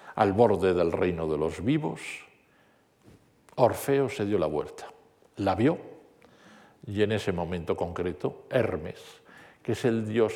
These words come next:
que se dedica a trasladar las almas al más allá, cogió de su mano a Eurídice y se la volvió a llevar al, al más allá. Esta es una imagen verdaderamente fabulosa.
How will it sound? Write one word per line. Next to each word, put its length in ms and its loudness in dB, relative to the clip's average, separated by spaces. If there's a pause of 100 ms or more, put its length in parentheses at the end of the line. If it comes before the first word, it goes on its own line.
(140)
que 80 -2
se 180 -4
dedica 500 -4
a 80 -4
trasladar 600 -2
las 280 -4
almas 440 -6
al 140 -6
más 240 -6
allá, 300 -4 (720)
cogió 560 0
de 100 -6
su 160 -8
mano 480 -6
a 80 -4
Eurídice 720 -4 (500)
y 140 -2
se 140 -4
la 100 0
volvió 460 -4
a 40 -2
llevar 320 -2 (680)
al, 380 -6
al 160 -4
más 260 -8
allá. 300 -6 (500)
Esta 280 -6
es 260 -6
una 160 -4
imagen 440 -6
verdaderamente 840 -4 (400)
fabulosa. 640 -4